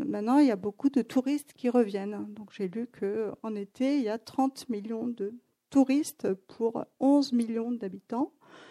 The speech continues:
ce qui ne me semble pas du tout raisonnable. Voilà, ni en termes écologiques, ni en termes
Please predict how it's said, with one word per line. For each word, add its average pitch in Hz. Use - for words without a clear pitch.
ce -
qui 233
ne 240
me 233
semble 233
pas 233
du 233
tout 233
raisonnable. 214
Voilà, 214
ni 233
en 220
termes 220
écologiques, 220
ni 247
en 240
termes 226